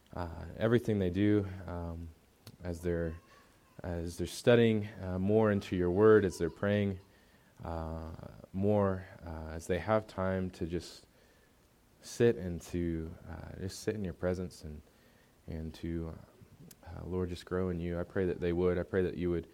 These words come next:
spark a fire in their hearts that's even greater, uh, than what it was when they left. And Lord, I pray that they would bring that back. And Lord, as Aaron leads us as a church, that we would grow even closer to you,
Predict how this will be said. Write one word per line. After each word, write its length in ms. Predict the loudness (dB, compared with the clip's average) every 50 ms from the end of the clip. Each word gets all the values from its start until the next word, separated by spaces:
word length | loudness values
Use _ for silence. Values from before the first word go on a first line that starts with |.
| -20 -20 -20 -20 _ _ _ _ _ _ -18
spark 440 | -18 -6 2 6 6 6 6 6 0
a 20 |
fire 400 | 0 4 6 6 8 8 6 6
in 100 | 4 2
their 120 | 0 -2
hearts 260 | -2 -2 -4 -4 -6 -10 _
that's 160 | -14 -10 -8
even 160 | -6 -4 -4 -4
greater, 400 | -2 -2 0 0 0 -2 -4 -6 -10 -14 -12
uh, 380 | -12 -10 -10 -10 -10 -12 -12 -14 -16 -18 -20 _ _ _ _ _ _ _ _ _ _ _
than 400 | -4 -2 0 0 -2 -2 -2 2
what 160 | 6 8 8
it 100 | 8 6
was 380 | 6 4 4 4 4 2 0 -2
when 140 | -4 -4 -2
they 100 | -2 -4
left. 320 | -4 -6 -8 -12 -16 -20 -20 -20 -20 -20 -18 -16
And 260 | -14 -14 -12 -12 -10
Lord, 160 | -10 -6 -6 -6
I 80 | -6
pray 220 | -6 -4 -2 -2 -2
that 160 | -2 -2 -4
they 100 | -2 -2
would 160 | -2 -2 -2
bring 200 | -2 -2 -2 -2
that 200 | -2 -4 -4 -2
back. 300 | -2 -2 -2 -2 -6 -12 _ -20 -20 -20 -20 -20 _ _ _ _ _ _ _ _ -4
And 240 | -2 0 0 2 4
Lord, 200 | 4 4 6 4
as 220 | 4 2 0 -2
Aaron 340 | -4 -2 0 0 0 0 2
leads 260 | 2 0 0 0 0
us 540 | 2 2 2 0 -2 -6 -12 -16 -18 -20 -20 -20 -20 -18 -12
as 200 | -8 -8 -6 -6
a 40 | -8
church, 460 | -8 -4 -2 -2 -2 -2 -4 -6 -6
that 140 | -4 -2 0
we 120 | 0 0
would 140 | 0 0 0
grow 320 | 0 0 0 2 0 -2 -4 -6 -6
even 240 | -4 -2 -2 -2 -2
closer 360 | 0 0 0 0 0 -2 -2
to 80 | -2 -2
you, 360 | 0 0 0 0 -2 -2 -4